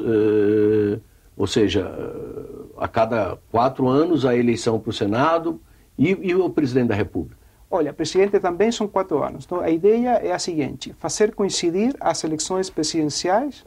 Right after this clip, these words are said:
Speaker 2: com as eleições legislativas, de tal forma que o Senado, que o mandato tem o senador oito anos, mas cada quatro tem eleições porque se renova por metade.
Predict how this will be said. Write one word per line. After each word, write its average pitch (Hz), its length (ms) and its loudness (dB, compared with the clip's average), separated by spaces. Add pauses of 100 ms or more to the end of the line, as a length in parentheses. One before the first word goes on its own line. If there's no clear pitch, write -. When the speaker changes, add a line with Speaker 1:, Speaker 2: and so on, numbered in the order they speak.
Speaker 2:
com 160 100 -8
as 151 200 -2
eleições 175 600 -6
legislativas, 165 760 0
de 151 140 -4
tal 185 200 0
forma 202 360 0
que 190 160 -6
o 156 60 -4
Senado, 180 580 0 (100)
que - 80 -6
o 151 60 -2
mandato 156 480 -4
tem 151 400 -4
o - 60 -20
senador 147 400 -4 (100)
oito 208 320 0
anos, 220 340 2 (240)
mas 185 400 0
cada 151 280 0
quatro 220 420 2
tem 240 320 0
eleições 180 540 -4
porque 165 260 -8
se 160 160 -4
renova 175 580 0 (160)
por 196 280 0
metade. 156 600 -2